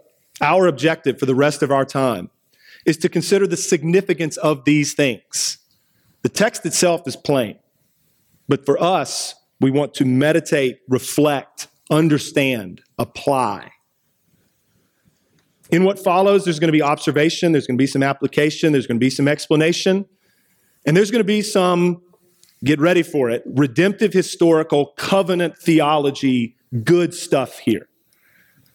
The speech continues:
May the Lord give us grace as we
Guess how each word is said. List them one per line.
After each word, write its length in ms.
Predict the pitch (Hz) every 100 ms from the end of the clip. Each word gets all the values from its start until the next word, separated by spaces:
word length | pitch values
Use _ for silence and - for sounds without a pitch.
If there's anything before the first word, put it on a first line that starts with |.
| _ _ _ _ _ _ _ -
May 100 | 131
the 100 | 131
Lord 200 | 135 123
give 140 | 135
us 120 | 123
grace 640 | 110 131 120 95 - - -
as 180 | 117 110
we 340 | 120 113 110